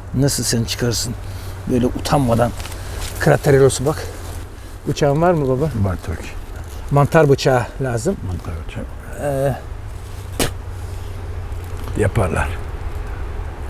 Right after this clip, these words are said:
Speaker 1: Craterellus'un şu şeyini kopardık. Çünkü çamuru diğerlerine bulaşmayacak. Çünkü bu genelde yıkanmaz. Hani lık diye girer şeye.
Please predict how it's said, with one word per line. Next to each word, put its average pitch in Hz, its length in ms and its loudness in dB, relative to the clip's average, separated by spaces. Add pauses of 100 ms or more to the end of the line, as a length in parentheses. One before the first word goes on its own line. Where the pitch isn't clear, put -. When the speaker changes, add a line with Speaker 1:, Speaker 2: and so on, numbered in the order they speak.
Speaker 1:
Craterellus'un 139 800 6
şu 147 200 2 (100)
şeyini 135 300 4 (240)
kopardık. 139 480 6
Çünkü 165 180 4
çamuru 151 380 8
diğerlerine 156 340 6
bulaşmayacak. 139 380 4
Çünkü 180 240 4
bu 247 120 4 (880)
genelde 175 340 4
yıkanmaz. 117 760 2 (400)
Hani 131 400 4
lık - 220 2
diye 143 120 4
girer 110 260 2
şeye. 85 200 -4